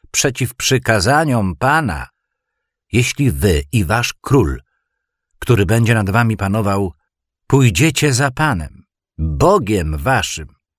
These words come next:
wszystko będzie dobrze. Ale jeśli nie będziecie posłuszni Panu, jeśli będziecie się buntować przeciw przykazaniom Pana,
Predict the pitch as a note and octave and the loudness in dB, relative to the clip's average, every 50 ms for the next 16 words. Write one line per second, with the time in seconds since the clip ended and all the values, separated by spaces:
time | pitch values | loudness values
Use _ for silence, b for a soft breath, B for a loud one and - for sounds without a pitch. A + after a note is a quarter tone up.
0 | _ _ _ _ _ _ _ _ _ _ _ _ _ _ _ _ _ _ _ _ | _ _ _ _ _ _ _ _ _ _ _ _ _ _ _ _ _ _ _ _
1 | _ - - - - A2+ B2 B2 - - - - - - - D3 D3 A2+ D#2+ - | _ -18 -10 -2 0 2 2 2 0 -2 -6 -14 -12 -6 -6 -4 -4 -4 -4 -4
2 | F2+ F2+ F2+ F2+ F2 D#2+ F#2 G2 F#2 E2 D#2 G2+ F#2+ F2 C#2+ B1+ B1+ B1 B1+ B1+ | -2 0 0 0 0 -2 -2 -4 -4 -4 -6 -6 -6 -6 -6 -10 -12 -12 -14 -14
3 | A1+ _ _ _ _ _ _ _ _ _ _ _ _ _ _ _ _ _ _ _ | -16 _ _ _ _ _ _ _ _ _ _ _ _ _ _ _ _ _ _ _
4 | _ _ _ _ _ - - G2 G2 G2 G2+ G2 F#2 F2+ F#2+ G2 F2+ - - - | _ _ _ _ _ -2 0 0 2 2 2 0 0 0 0 -2 -2 -4 -4 -4
5 | G#2 F#2 E2+ E2+ F#2+ G2 E2+ F#2+ G2 F#2+ F2+ E2+ E2+ G#2 G#2 F2 - - F2+ D#2 | -2 0 0 0 0 0 0 0 0 0 0 0 0 0 0 0 -2 -6 -8 -8
6 | - - D#2+ - - - F2+ G2+ - - - - E2 D2+ C#2+ - D#2+ D#2 D2 C2+ | -6 -6 -6 -6 -6 -4 -6 -6 -6 -6 -6 -6 -8 -8 -8 -6 -6 -4 -4 -4
7 | B1+ B1+ - _ _ B B B B B B E2+ F#2 A2+ B2 B2 - - - B2+ | -6 -8 -14 _ _ B B B B B B 2 4 6 6 4 2 0 0 0
8 | B2+ G#2 E2 A2+ A2+ G#2+ F#2 F2 A#2 B2+ - - A#2 - - C3 A#2+ F#2 D#2 D#2+ | 0 2 2 2 2 2 0 0 0 0 0 -2 -4 -2 0 0 0 0 0 0
9 | A2+ A#2+ A2+ G2+ - C#3 C3+ A2+ B2 A#2+ - - - - - - C3 B2+ - - | 2 2 2 2 2 0 2 2 0 -2 -2 -4 -10 -8 -6 -4 -4 -6 -4 -6
10 | A#2 - - - - - - B2+ B2 - A#2 G#2 E2+ G2+ A2 A#2 A#2 A2+ A2 G#2+ | -8 -8 -8 -8 -6 -4 -4 -4 -2 -2 -2 -2 0 0 0 0 0 0 0 0
11 | G2+ G2 E2+ _ - - G#2+ A2 G2+ F2+ D2 C#2 B1+ B1+ | -2 -2 -4 _ -2 0 0 0 0 0 -2 -4 -6 -8